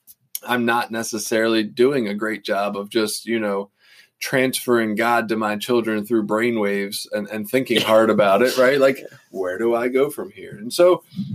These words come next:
Speaker 1: I guess if you're out there, if you want a, an interesting experience, ask your children if they believe in God and what do they know about God.
Speaker 2: Yeah, and some of it can be f-, just fun, open conversations around dinner or around something to do, you know? It's,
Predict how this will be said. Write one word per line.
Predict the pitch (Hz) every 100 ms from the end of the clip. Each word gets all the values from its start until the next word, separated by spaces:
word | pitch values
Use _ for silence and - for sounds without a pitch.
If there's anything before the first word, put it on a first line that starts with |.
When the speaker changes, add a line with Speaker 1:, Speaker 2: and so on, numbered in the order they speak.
| - - 110
Speaker 1:
I |
guess | 113 156 190
if | 196
you're | 113 127
out | 208
there, | 190 120 127
if | 123
you | 123
want | 135 147
a, | 139 110 -
an | 123 107
interesting | 147 156 - 143
experience, | 123 - 151 170 131 143 - 113
ask | 123 -
your | 139 143
children | - 107 120 139
if | 110 113
they | 120
believe | 117 117 117 110
in | 120
God | 107 92 92 127 -
and | 117 127 110
what | 104 -
do | -
they | 156
know | 180 220 196
about | 101 95 -
God. | 95 110 127 _ _ _ _ _ -
Speaker 2:
Yeah, | 269
and | 185 175
some | 226 233
of | 190
it | -
can | 151
be | 147
f-, | 135
just | - 147 -
fun, | - 143 151 156 -
open | 131 139 147 139 135
conversations | - 139 143 139 123 135 - 156 151
around | 156 156 165 165 143
dinner | 131 131 80 -
or | 98 107 104
around | 113 117 120 117
something | 127 127 127
to | 123
do, | 120 117 92 92
you | 90
know? | 90 95 98
It's, | 98 -